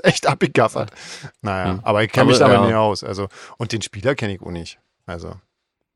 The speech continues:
Speaker 1: keine Ahnung. Ähm, welche lokale Band ist außerhalb Manchester-, Manchesters kaum bekannt?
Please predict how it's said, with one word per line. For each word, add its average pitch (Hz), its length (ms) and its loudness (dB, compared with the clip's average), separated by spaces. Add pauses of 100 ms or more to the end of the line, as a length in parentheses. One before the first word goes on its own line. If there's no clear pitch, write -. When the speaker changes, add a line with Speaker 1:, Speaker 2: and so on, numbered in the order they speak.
(240)
Speaker 1:
keine 85 180 -8
Ahnung. 85 200 -10 (420)
Ähm, 135 240 6
welche 175 240 2
lokale 185 380 0
Band 131 420 0
ist - 400 -8
außerhalb 185 400 0
Manchester-, 151 640 -2
Manchesters 135 840 -2
kaum 165 280 -2
bekannt? 135 540 -6